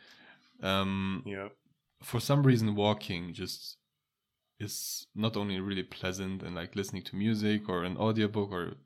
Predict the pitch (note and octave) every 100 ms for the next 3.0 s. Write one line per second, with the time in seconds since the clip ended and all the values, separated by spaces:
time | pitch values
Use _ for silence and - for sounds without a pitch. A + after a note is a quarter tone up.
0 | _ _ G#2+ B2 B2 - C#3+ - G2+ -
1 | - - F#2 F2 - F#2 F#2+ A2+ A2+ G2+
2 | F#2+ A2 A2+ G2+ G#2 - A2+ B2 B2